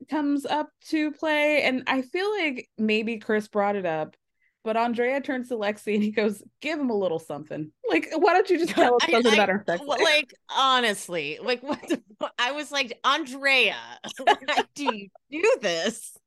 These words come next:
Speaker 2: <laughs>
Speaker 1: Give him a little something. Um, so Maya has, says, "Have you, has there ever, ever been a time where you've, like, not come in the bedroom with Andrea?" And she's like, "No,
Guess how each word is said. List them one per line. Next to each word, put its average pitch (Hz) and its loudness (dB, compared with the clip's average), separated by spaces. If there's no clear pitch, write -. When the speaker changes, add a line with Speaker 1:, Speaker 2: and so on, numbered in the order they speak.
Speaker 2:
<laughs> 381 0
Speaker 1:
Give 494 0
him 453 2
a 415 2
little 349 -2
something. 302 -4
Um, 302 2
so 427 4
Maya 381 -2
has, 262 -2
says, 226 -2
"Have 262 0
you, 359 0
has 220 2
there 254 2
ever, 285 -2
ever 269 -2
been 302 -2
a 254 -2
time 190 -6
where 180 -6
you've, 180 -8
like, 180 0
not 156 0
come 165 -2
in 156 -4
the 151 -4
bedroom 110 -6
with 165 -2
Andrea?" 131 -2
And 135 -6
she's 160 -14
like, 156 -2
"No, 147 -2